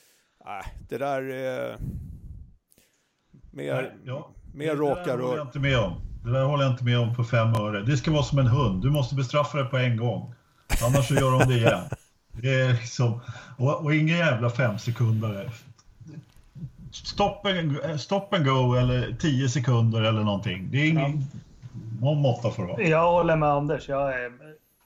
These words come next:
Speaker 3: vansinnigt trött på det här. Om, om vi tänker efter. Jag satt och räknade. Ja, nu är det fem sekunder på han. Vettel är på gång och nu är han tre komma åtta ifrån. Vad betyder det för V M?
Speaker 1: Ja.
Speaker 3: Verstappen är tjurig. Jag tänker bara på ren, eh, tjifickan, inte släppa förbi någon eller någonting. Alltså,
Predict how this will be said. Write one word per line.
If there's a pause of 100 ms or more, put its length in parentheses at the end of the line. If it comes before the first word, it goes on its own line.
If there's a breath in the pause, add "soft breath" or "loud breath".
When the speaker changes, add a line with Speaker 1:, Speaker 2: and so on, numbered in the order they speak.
(380)
Speaker 3:
vansinnigt
trött
på
det
här.
Om,
om
vi
tänker
efter.
Jag
satt
och
räknade.
Ja,
nu
är
det
fem
sekunder
på
han.
Vettel
är
på
gång
och
nu
är
han
tre
komma
åtta
ifrån.
Vad
betyder
det
för
V
M?
Speaker 1:
Ja. (460 loud breath)
Speaker 3:
Verstappen
är
tjurig.
Jag
tänker
bara
på
ren,
eh,
tjifickan,
inte
släppa
förbi
någon
eller
någonting.
Alltså,